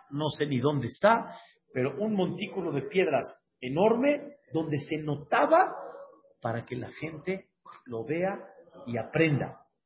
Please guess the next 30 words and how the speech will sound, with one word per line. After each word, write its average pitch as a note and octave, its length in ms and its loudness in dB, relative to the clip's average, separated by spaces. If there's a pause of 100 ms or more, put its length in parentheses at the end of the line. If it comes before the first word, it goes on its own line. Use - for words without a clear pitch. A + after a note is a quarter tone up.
(100)
Vayasho C#3 500 0
Hashem D3 320 -4
Mejaron C3 340 -2
Apo, F3+ 360 2 (360)
Boreolam, A#2 680 2 (500)
ya, - 320 0 (560)
se C3 200 -4
regresó, A#2+ 420 0
o A2+ 40 -4
sea, B2 180 -2
se - 160 -6
tranquilizó B2+ 880 2 (460)
de B2 580 0
lo C#3+ 160 6
molesto D#3 520 4
que C3+ 100 -4
estaba D#3+ 400 2
con C#3 440 2
Am C#3+ 140 0
Israel. F3 680 2 (260)
Al A#2 200 -2
Ken G#3+ 280 4
Kara E3+ 220 4
Shem E3+ 260 -2
Amakom D3 360 0
Ahu, C3+ 340 2
Aime D#3+ 260 2
Kajor, G3+ 480 -2
Ada D3+ 240 0
Yomase. A2+ 380 -6